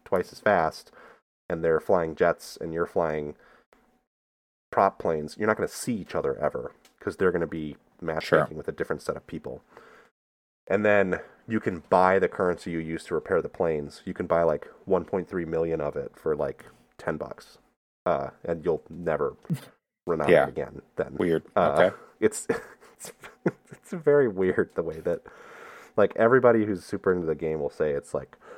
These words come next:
Speaker 1: it's a super fun game, but their business model is predatory. And it's, like, kind of true, but it's
Speaker 2: <laughs> I've got
Speaker 1: predatory in
Speaker 2: some
Speaker 1: that it's
Speaker 2: f-, I've got some games for you.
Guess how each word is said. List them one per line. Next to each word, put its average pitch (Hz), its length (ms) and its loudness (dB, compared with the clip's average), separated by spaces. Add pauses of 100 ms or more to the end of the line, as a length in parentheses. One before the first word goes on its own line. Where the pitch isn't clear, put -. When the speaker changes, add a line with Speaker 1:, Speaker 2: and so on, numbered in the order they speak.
(300)
Speaker 1:
it's - 160 -4
a 139 40 -8
super 147 280 2
fun 127 220 4
game, 123 260 4
but 87 140 2
their 76 100 -8
business 92 400 -2
model 76 260 0
is 69 80 -16
predatory. 82 720 0 (120)
And 107 140 0
it's, - 160 -2
like, 95 340 2 (420)
kind 113 320 0
of 131 360 -2 (880)
true, 135 500 0 (520)
but 107 80 6
it's 104 40 6
Speaker 2:
<laughs> 120 120 8
I've 113 220 8
got 131 160 12
Speaker 1:
predatory 107 60 6
in 104 40 8
Speaker 2:
some - 120 10
Speaker 1:
that 95 100 6
it's 92 120 4
Speaker 2:
f-, 107 140 10
I've 131 160 10
got 143 180 12
some 117 200 4
games 127 320 10
for 139 160 10
you. 85 340 10